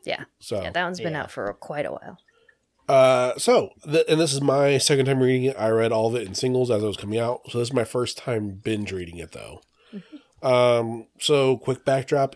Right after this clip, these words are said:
Speaker 2: Each issue is a different decade, starting in the sixties and ending in the twenty tens.
Speaker 1: Mm-hmm.
Speaker 2: Specifically twenty nineteen, when this series came out.
Speaker 3: Yep.
Speaker 2: Um, Laura, what was your overall impressions of it? Likes, dislikes?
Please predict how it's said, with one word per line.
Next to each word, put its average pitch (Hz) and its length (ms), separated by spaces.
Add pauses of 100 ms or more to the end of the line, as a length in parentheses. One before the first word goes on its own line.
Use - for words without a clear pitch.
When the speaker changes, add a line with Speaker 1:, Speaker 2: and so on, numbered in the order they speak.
Speaker 2:
Each 202 300
issue 151 260
is 135 80
a 127 40
different 120 260
decade, 101 360
starting 131 280
in 127 80
the 120 60
sixties 131 480
and 117 100
ending 120 300
in 113 160
the 101 480
twenty 110 260
tens. 80 720 (340)
Speaker 1:
Mm-hmm. 202 100
Speaker 2:
Specifically 151 420
twenty 113 260
nineteen, 160 500
when 104 200
this 120 180
series 117 300
came 147 200
out. - 360 (120)
Speaker 3:
Yep. 127 240 (440)
Speaker 2:
Um, 117 800 (760)
Laura, 160 320
what 147 160
was 151 140
your 135 640
overall 123 500
impressions 113 680
of 113 140
it? 113 420
Likes, 117 320
dislikes? - 960